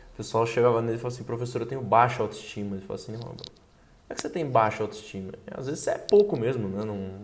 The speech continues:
nem todo mundo é, é alto mesmo, você tem uma percepção da realidade muito boa." Então, às vezes, a coisa tá ruim pro teu lado mesmo, e é muito bom que você perceba isso, porque não tem coisa pior que você ser sem noção. É, é, é, n-, não dá pra gente acertar cem por cento do tempo, o Semancol não atua,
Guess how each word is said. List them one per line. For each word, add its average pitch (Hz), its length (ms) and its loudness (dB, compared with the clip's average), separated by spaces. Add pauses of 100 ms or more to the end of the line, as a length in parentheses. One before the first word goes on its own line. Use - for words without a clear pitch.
(280)
nem 135 100 -4
todo 233 260 2
mundo 285 260 2
é, 427 80 2 (420)
é - 60 -2
alto 208 280 2
mesmo, 180 160 -2
você 151 80 -6
tem 165 180 2
uma 190 80 -2
percepção 233 440 0
da 196 80 2
realidade 190 340 4
muito 196 220 -2
boa." 208 220 8 (360)
Então, 175 220 2
às 185 80 4
vezes, 190 180 6
a 220 80 8
coisa 220 220 6
tá 240 240 6
ruim 220 220 6
pro 214 100 -2
teu 180 160 2
lado 165 240 8
mesmo, 156 360 2
e 214 120 8
é 220 80 12
muito 214 380 6
bom 196 180 6
que - 80 -2
você 226 100 4
perceba 175 800 8
isso, 104 420 0 (300)
porque 131 180 0
não 160 120 2
tem 170 100 2
coisa 180 240 4
pior 185 240 2
que 175 80 -2
você 214 80 0
ser 214 160 0
sem 220 160 6
noção. 226 640 4 (380)
É, 110 80 2
é, 104 1500 4
é, - 20 0
n-, 120 240 0
não 110 140 2
dá 98 140 6
pra 143 100 4
gente 135 180 0
acertar 135 300 2
cem 143 160 0
por 156 160 0
cento 151 200 0
do 185 60 -4
tempo, 151 380 4
o - 20 -2
Semancol 120 600 4
não 120 140 4
atua, 156 640 6